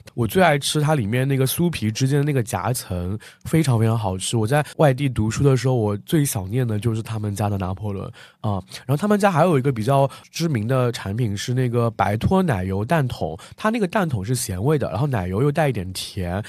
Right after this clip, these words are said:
但是又没那么甜，就很好吃。你放在手上啊，就，就是啊嘛啊嘛啊嘛，然后比如说你春运回家，对吧？你已经消灭掉了。我也是才发现，就是这个凯司令的牌子，它是，呃，创办于一九二八年的，你想想已经快，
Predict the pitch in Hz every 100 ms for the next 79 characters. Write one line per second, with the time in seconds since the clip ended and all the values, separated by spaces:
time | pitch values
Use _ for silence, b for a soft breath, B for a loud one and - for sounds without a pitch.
0 | B - 190 226 139 98 147 180 104 95
1 | 101 123 104 139 98 87 - 104 101 -
2 | - 139 117 104 95 90 123 110 90 92
3 | 110 101 - 104 - 107 101 110 104 107
4 | 107 B - 104 101 101 110 113 95 113
5 | 117 117 104 95 98 101 104 98 95 98
6 | 98 104 107 98 98 107 107 B B B
7 | - - 143 143 127 - 110 120 156 165
8 | 185 151 165 165 151 143 175 139 - -
9 | - 175 156 123 95 107 123 156 160 175
10 | 151 B B _ 113 101 - - - 156
11 | 143 113 - 185 - - 190 131 98 104
12 | 95 95 98 110 120 107 131 98 107 123